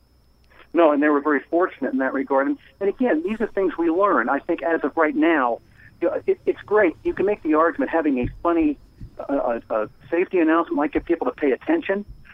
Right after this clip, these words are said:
But I think now, I think it's time simply to say, "This is, this is the nitty-gritty. It's not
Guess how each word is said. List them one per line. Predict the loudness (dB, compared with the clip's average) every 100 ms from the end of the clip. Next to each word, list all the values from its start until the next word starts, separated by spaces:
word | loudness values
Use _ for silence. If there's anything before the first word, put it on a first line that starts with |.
| -12 0
But | 2
I | 2
think | -4 -2
now, | 0 4 4 2
I | -2
think | -4 -4
it's | -6 -2
time | -2 0
simply | -6 -4
to | -4 0
say, | 0 2
"This | 0 -2
is, | -4
this | -4 -2
is | -2
the | 0
nitty-gritty. | 0 0 0 0 0 -4
It's | -2
not | 0